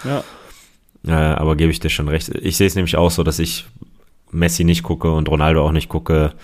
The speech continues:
Speaker 2: äh, obwohl sie ja eigentlich die Größten sind und man sollte sie immer gucken. Ähm,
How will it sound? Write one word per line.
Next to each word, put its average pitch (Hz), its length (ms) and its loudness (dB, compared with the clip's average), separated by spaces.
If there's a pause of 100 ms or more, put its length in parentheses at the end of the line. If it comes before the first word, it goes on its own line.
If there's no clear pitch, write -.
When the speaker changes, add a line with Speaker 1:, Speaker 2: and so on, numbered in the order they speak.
(320)
Speaker 2:
äh, 85 140 0
obwohl 82 300 2
sie 80 60 2
ja 80 80 2
eigentlich 85 180 0
die 85 100 -6
Größten 87 320 2
sind 76 180 -2
und 78 120 -4
man 78 180 -2
sollte 82 300 2
sie 76 160 -4
immer 80 180 -2
gucken. - 340 -10 (480)
Ähm, 73 300 -4